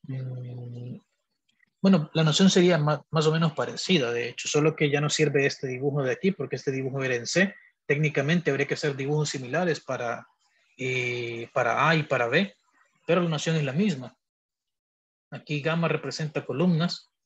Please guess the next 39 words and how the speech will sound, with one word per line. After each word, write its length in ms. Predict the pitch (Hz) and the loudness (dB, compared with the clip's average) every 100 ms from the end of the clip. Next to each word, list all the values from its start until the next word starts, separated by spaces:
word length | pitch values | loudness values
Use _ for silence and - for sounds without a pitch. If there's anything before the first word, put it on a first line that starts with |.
| _ _ _ _ | _ _ _ _
entonces 1300 | 131 120 131 127 147 135 127 123 120 120 117 110 - | -12 -6 -4 -4 0 0 0 -2 -6 -6 -8 -10 -8
habría 180 | 147 147 | -4 -2
que 80 | 139 | 2
hacer 160 | 156 | 4
un 80 | 147 | 4
dibujo 300 | 131 143 143 | 0 0 0
parecido. 520 | 131 120 - 147 160 - _ _ 139 | 0 -2 0 -2 -2 -6 _ _ -8
Y 100 | 123 | -6
aquí 180 | - | -2
en 100 | 156 | 0
lugar 300 | 135 131 143 | 2 2 0
de 120 | 123 127 | 4 4
alfa, 400 | 175 - 180 - _ | 4 2 -4 -6 _
que 160 | - 120 | -8 -8
lo 120 | 120 | -8
pusimos 360 | - 143 135 131 | -8 -8 -6 -8
en 120 | 123 | -4
filas, 400 | 160 175 - - _ _ _ _ 156 | 0 0 -2 -10 _ _ _ _ 0
debería 320 | 156 143 147 | 4 6 4
de 80 | 139 | 4
ir 140 | 117 | 0
gamma. 360 | 120 117 117 _ _ _ _ _ _ - | -2 -2 -8 _ _ _ _ _ _ -14
Así 220 | - 135 | -10 -4
que 120 | 139 | -2
la 100 | 131 | -2
noción 340 | 123 - 156 | -4 -2 0
sería 400 | 147 143 165 147 - | 0 2 2 2 0
que 240 | 131 - _ _ _ _ - | -8 -8 _ _ _ _ -4
la 120 | 123 | -4
tercera, 1300 | 120 110 143 147 147 143 143 143 139 135 135 131 135 | -4 -2 0 2 2 2 0 -2 -2 -2 -2 -4 -4
la 120 | 131 | -2
variable 420 | 120 135 156 156 | 0 2 2 2
que 120 | - 139 | -2 0
va 100 | 147 | 0
a 20 | |
ir 100 | 143 | 0
aquí, 300 | - 185 190 | -2 -2 -2
o 60 | 131 | -2
el 180 | 113 | -6